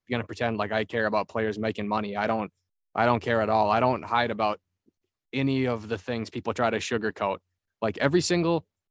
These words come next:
every single Sunday during the football season, season, I know that I'm getting enjoyment from people, you know, getting C T E. I'm not hiding from that. I'm not gloating or, like, happy about that, but I'm not one of these people who won't, like, acknowledge that. Like,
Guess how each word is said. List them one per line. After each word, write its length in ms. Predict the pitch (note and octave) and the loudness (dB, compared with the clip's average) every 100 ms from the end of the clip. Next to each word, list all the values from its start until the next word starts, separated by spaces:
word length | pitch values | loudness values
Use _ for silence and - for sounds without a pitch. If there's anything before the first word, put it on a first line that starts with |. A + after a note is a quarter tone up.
| _ | _
every 240 | C3 D3+ F#3 | -2 2 2
single 320 | F3+ F3+ E3 | 4 2 0
Sunday 360 | - D#3+ C#3+ C3 | 2 2 2 2
during 220 | C3 C3+ | 2 0
the 60 | |
football 360 | A#2 C3 B2+ A#2 | -2 -2 0 0
season, 380 | - A#2+ A2+ A2+ - | 0 -4 -4 -8 -8
season, 380 | - B2+ A2+ A2 | -2 -2 0 2
I 180 | A#2+ | 2
know 240 | B2+ B2+ B2 | 4 4 4
that 140 | A2+ | 4
I'm 200 | A2+ A#2 | 2 2
getting 200 | A2+ A2+ | 0 -2
enjoyment 500 | A2+ G#2+ A2+ A2 G#2 | -2 0 0 0 -4
from 140 | A2 G2+ | -6 -4
people, 460 | A#2 A2+ G#2 G#2 | -2 0 0 0
you 100 | A#2 | -2
know, 120 | G#2+ G#2 | -6 0
getting 220 | A#2 A2 | 0 0
C 220 | - A#2 | -4 -6
T 360 | G#2+ A2+ G#2 G#2+ | -6 -6 -4 -4
E. 60 | G2+ | -2
I'm 120 | A2 | 0
not 180 | A#2 G2 | 0 2
hiding 400 | A2 G#2+ G#2 - _ _ - | 0 0 -4 -10 _ _ -2
from 200 | A2+ G#2+ | 0 0
that. 160 | G#2 | 0
I'm 100 | G2+ | 0
not 240 | A#2 G#2+ G2+ | 2 0 0
gloating 480 | A2 A2+ A#2 A#2+ | 0 2 2 0
or, 80 | A2 | 0
like, 160 | G2+ G2+ | -2 -4
happy 320 | A#2 G#2+ C3+ | -2 -2 0
about 260 | B2+ C3+ C#3 | 2 2 4
that, 200 | C#3+ C3+ | 0 0
but 180 | B2 A2+ | -2 -2
I'm 160 | A#2 C3 | 0 0
not 180 | B2+ A#2 | 0 0
one 120 | B2 | -2
of 60 | |
these 160 | A#2 - | -6 -8
people 460 | C3 B2 A2 G#2 - _ _ _ - | -8 -4 -4 -6 -10 _ _ _ -6
who 140 | B2+ | -4
won't, 440 | A2+ A2 A2+ A2 - | 0 2 2 0 -2
like, 260 | A2+ G#2+ | -2 -2
acknowledge 480 | A#2+ A2 A2+ A#2 G#2 | -4 2 4 4 2
that. 200 | G#2 F2 | -2 -2
Like, 220 | G#2 G2+ | -2 -8